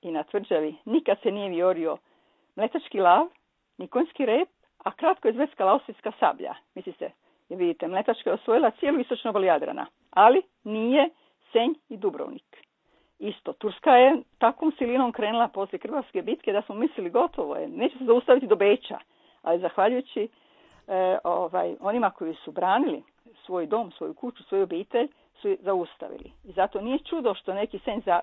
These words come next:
nazivaju još i predziđe kršćanstva. U Senju se branilo kršćanstvo, ali ja kažem, u Senju se i branila Europa. Znači, u Senju su i u Hrvatskoj mnogi krvarili za tu Europu. A Europa najčešće nije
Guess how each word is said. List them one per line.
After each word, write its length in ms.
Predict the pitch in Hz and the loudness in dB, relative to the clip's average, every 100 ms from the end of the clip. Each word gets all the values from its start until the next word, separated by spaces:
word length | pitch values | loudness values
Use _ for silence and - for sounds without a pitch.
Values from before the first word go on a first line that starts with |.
| - | -4
nazivaju 580 | 160 165 151 175 226 | -10 -10 -6 -4 -2
još 120 | 208 - | -2 -4
i 120 | - | -12
predziđe 560 | 180 - 190 247 302 208 | -16 -6 -4 -4 -6 -8
kršćanstva. 840 | - 170 - 175 185 - - - - | -10 -14 -4 -2 -2 -8 -16 -16 -16
U 60 | - - | -20 -8
Senju 260 | 190 233 226 | -6 -4 -6
se 60 | - | -8
branilo 380 | 143 175 196 165 | -2 -2 0 -6
kršćanstvo, 720 | - - 202 190 320 - 277 - _ _ | -8 -8 -4 -2 -4 -8 -10 -10 _ _
ali 140 | 175 185 | -2 0
ja 100 | 202 | 0
kažem, 400 | - 233 247 180 | 0 -2 -2 -8
u 80 | - | -8
Senju 220 | 196 208 - | -8 -8 -8
se 60 | |
i 40 | 160 | -4
branila 360 | 165 175 175 | -2 -2 -2
Europa. 440 | 160 165 160 - - - _ _ - | -2 0 0 -2 -12 -16 _ _ -6
Znači, 340 | 190 180 156 147 _ _ | -4 -4 -8 -16 _ _
u 100 | 170 | -6
Senju 320 | - 220 285 - | -2 0 0 -2
su 160 | 269 247 _ _ _ - | -8 -10 _ _ _ -10
i 100 | 190 | -6
u 40 | |
Hrvatskoj 440 | - 208 277 - 196 | 0 4 4 2 -4
mnogi 260 | 233 277 | 0 -2
krvarili 640 | 208 180 180 196 349 269 - _ _ _ _ _ | -2 0 4 6 4 0 -6 _ _ _ _ _
za 240 | 156 185 175 _ | 0 2 0 _
tu 160 | - 196 | -8 -4
Europu. 540 | 170 156 151 - - 165 - | -2 -4 -8 -12 -20 -20 -8
A 140 | 165 | -4
Europa 380 | 170 190 247 208 | -2 0 0 0
najčešće 520 | 208 - 240 - 185 | -2 -6 -10 -8 -8
nije 360 | 185 254 381 | -4 -2 -2